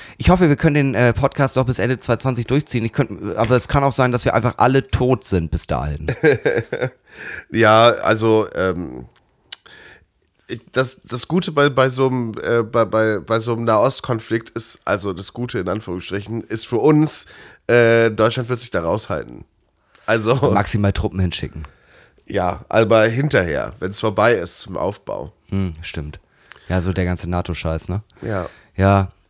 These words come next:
Speaker 1: aber trotzdem, also vielleicht hier auch nochmal, ähm,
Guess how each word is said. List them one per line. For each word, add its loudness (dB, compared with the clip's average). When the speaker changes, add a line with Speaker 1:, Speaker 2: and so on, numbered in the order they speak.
Speaker 1:
aber 4
trotzdem, 4
also 0
vielleicht 2
hier 4
auch 0
nochmal, 2
ähm, -2